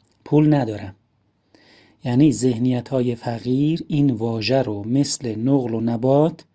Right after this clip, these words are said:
به ذهنشون خوراندن. دوستان خوبم دقت کنید، خواهشم اینه به تک تک جملات و واژه‌ها دقت کنید. بازم تکرار می‌کنم،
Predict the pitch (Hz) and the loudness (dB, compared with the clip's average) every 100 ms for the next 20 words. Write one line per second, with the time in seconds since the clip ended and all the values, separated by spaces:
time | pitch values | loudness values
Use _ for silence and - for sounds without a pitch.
0 | _ _ _ _ - 135 120 156 180 170 | _ _ _ _ -6 -4 -2 0 0 0
1 | 170 190 208 - - 131 123 123 123 113 | 0 0 0 0 2 4 2 2 0 -2
2 | 107 _ _ _ _ _ _ _ _ _ | -8 _ _ _ _ _ _ _ _ _
3 | _ _ _ _ _ _ _ _ _ _ | _ _ _ _ _ _ _ _ _ _
4 | 135 - 139 127 131 120 123 - 139 - | -8 0 0 2 0 2 -2 -2 -6 -2
5 | 156 160 160 165 - - - 117 120 151 | 0 2 2 0 -8 -12 -6 -4 -2 -2
6 | 156 151 117 120 110 143 127 110 104 98 | 0 0 -2 -6 -6 -6 -6 -8 -12 -8
7 | 127 113 110 120 139 160 165 127 110 98 | -6 -6 -4 -2 0 0 -4 -8 -6 -8
8 | - _ - _ _ 123 120 113 117 165 | -14 _ -20 _ _ -4 -2 -4 0 0
9 | 175 120 - 113 - 117 101 - _ _ | 0 -6 -8 -12 -12 -14 -14 -16 _ _
10 | _ _ _ - 127 131 - 113 131 131 | _ _ _ -6 0 0 0 -4 -2 0
11 | 139 151 156 160 | 0 2 4 2